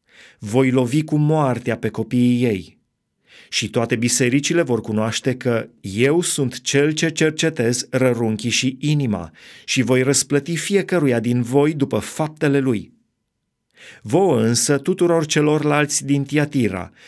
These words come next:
care nu aveți învățătura aceasta și n-ați cunoscut adâncimile Satanei, cum le numesc ei, vă zic, nu pun peste voi altă greutate. Numai țineți cu tărie ce aveți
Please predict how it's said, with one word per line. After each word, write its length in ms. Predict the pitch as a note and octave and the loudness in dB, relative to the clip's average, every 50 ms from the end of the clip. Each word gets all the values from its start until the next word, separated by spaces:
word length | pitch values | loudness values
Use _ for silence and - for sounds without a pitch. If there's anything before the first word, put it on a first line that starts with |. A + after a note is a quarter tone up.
| - - - | -20 -20 -6
care 200 | - C#3 C#3+ D3 | -2 0 0 2
nu 140 | D#3 F#3 A3 | 2 2 0
aveți 320 | G3 D#3+ C3+ D3+ D3+ - C#3 | 2 2 2 0 2 2 0
învățătura 500 | A#2+ A#2 A2+ - A#2+ A2 B2 A#2+ A#2+ A#2+ | 0 0 0 0 -2 0 0 0 0 0
aceasta 580 | A#2+ A#2+ - B2+ B2 A#2+ - - D3+ D#3+ D#3+ - - - - - | -2 -2 -2 -2 -2 -2 -2 -4 -4 -4 -6 -8 -14 -20 -16 -6
și 180 | - - C#3 | -4 -2 0
n-ați 280 | C3 E3 G3 G3 - - | 2 0 0 0 -2 -2
cunoscut 500 | - E3+ D3 C3+ - - - D3+ D3+ D3+ | 0 0 0 0 0 0 0 -2 -2 -2
adâncimile 760 | - C3+ B2+ A#2 B2+ B2+ B2 B2 - - D3+ D3 C#3+ C3 B2+ | -2 -2 -2 0 0 0 0 0 -2 -2 0 0 2 2 2
Satanei, 640 | A#2 - - A#2+ A#2 - C#3+ C3 G#2+ F#2+ G2 G#2 | 0 0 -2 -4 -6 -6 -6 -6 -4 -4 -6 -6
cum 180 | G2+ - A#2+ A2 | -6 -4 -2 -2
le 80 | G#2+ G#2+ | 0 0
numesc 400 | G#2 G#2 A2 A#2 A2 - - - | 0 0 0 0 -2 -4 -2 0
ei, 360 | B2+ A#2+ A#2+ C#3 D3+ D3+ - - - - - - _ | 0 2 2 0 -2 -4 -10 -16 -20 -20 -20 -18 _
vă 140 | - C3 C#3 | 2 4 4
zic, 360 | B2+ D3 C#3 - - - - _ _ _ _ _ _ _ _ _ _ | 4 2 0 -2 -4 -10 -20 _ _ _ _ _ _ _ _ _ _
nu 260 | - A#2 A#2+ D3 G3 | -2 0 4 4 4
pun 220 | G3+ - F#3 F3+ E3+ | 4 4 2 0 2
peste 280 | - E3+ D3+ - E3 | 2 0 0 0 0
voi 360 | D3+ B2 A#2+ B2+ C3+ D3 D3+ - | -2 0 0 2 2 2 2 0
altă 380 | - A#2 G#2+ G#2+ G#2 A2+ A2+ | -2 -2 -2 -2 0 -2 -2
greutate. 680 | F#2+ A#2+ A#2+ A#2+ B2+ B2+ - C#3+ C3+ C3+ A#2 F#2 - - _ _ _ _ _ _ _ _ _ _ _ _ _ _ _ | 0 2 2 2 2 0 0 -2 -2 -4 -6 -8 -10 -12 _ _ _ _ _ _ _ _ _ _ _ _ _ _ _
Numai 520 | - A#2 A#2+ A#2 A#2+ B2 C#3 E3+ - - - | -2 0 0 0 2 0 0 -2 -2 -6 -8
țineți 440 | - - - D3 C#3 C3+ B2 - - | -4 0 2 4 4 4 2 0 0
cu 120 | - D3 | -2 0
tărie 340 | C#3 - C3+ C3+ D#3+ D#3+ B2+ | 2 2 2 2 2 0 -2
ce 180 | G2+ - - A2+ | -2 0 -2 -2
aveți 520 | G2+ G2 F2 G#2+ A#2 B2 B2 - - - | -2 0 0 0 0 0 0 -2 -4 -6